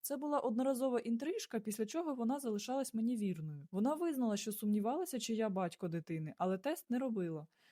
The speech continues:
Сказала, що бачила моє щастя і вирішила не розповідати правду заради спокою сім'ї. Я сказав їй, що подаю на розлучення і що я не хочу брати участь у житті цього хлопчика.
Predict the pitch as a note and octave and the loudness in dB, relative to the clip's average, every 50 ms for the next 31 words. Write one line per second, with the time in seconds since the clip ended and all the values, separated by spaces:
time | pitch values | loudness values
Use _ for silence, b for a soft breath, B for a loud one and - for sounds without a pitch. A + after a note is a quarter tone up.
0 | b b _ - - A#3 A3+ A#3 C#4+ D#4+ D#4+ D#4 - - C#4 A#3 C4+ C4+ C4 - | b b _ -6 -2 0 2 2 2 2 2 0 0 0 0 2 2 2 2 0
1 | B3 B3 A#3 A3+ A#3 A#3 A#3 A3+ A3 - C#4+ E4 F4+ - - A#3+ - - G3 F#3+ | 0 2 4 4 4 4 2 0 0 -2 -2 -2 -2 -4 -4 -4 -2 -2 -2 -2
2 | C4+ - C#4+ - - B3+ A#3+ G#3+ G3+ G#3+ A3 A3 _ B3 A#3 A3+ G3+ G3+ F3 - | -2 -2 -2 -4 -2 0 2 2 2 0 0 -2 _ 0 0 2 2 2 0 -2
3 | F3 D#3+ - G#3 B3+ F4+ F4 C4 G#3+ F#3+ F#3 F#3 A#3 A3+ A#3 A3+ - _ B3+ B3+ | -6 -6 -2 -2 -2 0 0 -2 -2 0 0 0 0 0 -2 -2 -4 _ -8 -6
4 | - C4+ B3 A#3 - - B3 A#3 G3+ E3+ E3 D3+ D#3 G#3 A3 B3 C#4 C#4 - C#4+ | -4 -4 -4 -4 -2 0 0 0 0 -2 -4 -4 0 2 2 2 2 2 0 0
5 | A3+ A#3 C4+ E4 G4 F4 B3+ G#3 - A3+ G#3+ A3 A3+ G3 A#3 A#3 C#4 D4+ D#4 D4 | 2 2 2 2 2 0 0 0 0 -2 0 2 2 4 4 2 2 0 -2 -2
6 | D4 C#4+ B3 A3 A#3+ C4 A#3+ - - F#3+ F3 D#3+ - F#3+ F3+ - A3+ A3 C4 C#4+ | -2 0 -2 -2 -2 -2 -2 -2 -2 -2 -4 -2 -4 -4 -4 -2 0 0 0 0
7 | D#4 D#4+ - C#4 B3 A3+ - G3 F3 F#3+ G#3 G3+ G3 G3 - - C#4 D#4 - C4+ | -2 -4 -2 -2 -2 -2 0 -4 0 2 0 2 0 -2 -4 -4 -6 -4 -4 -4
8 | A#3 - - F#3+ E3+ F#3 F#3 - C4 - - A3 G#3 A3+ A3+ - G3+ F3 A#2+ - | -6 -4 -6 -4 -4 -4 -4 -4 -8 -4 -4 -2 -2 -4 -4 -2 -4 -4 -4 -4
9 | - - - - - | -8 -14 -14 -16 -20